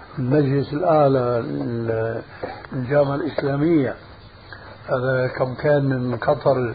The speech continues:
disa ditë shumë, yani, e jena bashkue, kena fole, kena besue shumë, po edhe kitabet unë i kam kënua. Në qoftë që thonë, "Ky është alim", ky nuk është alimi i dunjas,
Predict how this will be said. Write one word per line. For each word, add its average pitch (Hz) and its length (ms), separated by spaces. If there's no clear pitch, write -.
disa 131 480
ditë 135 480
shumë, 156 320
yani, 117 260
e 131 180
jena 135 160
bashkue, 135 600
kena 131 340
fole, 135 420
kena 127 280
besue 127 560
shumë, 160 400
po 156 140
edhe 165 240
kitabet 156 500
unë 170 160
i 151 80
kam 170 160
kënua. 185 400
Në 127 240
qoftë 151 320
që 139 180
thonë, 160 320
"Ky 160 100
është 156 340
alim", 175 460
ky 156 160
nuk 147 180
është - 260
alimi 180 420
i 160 40
dunjas, 151 560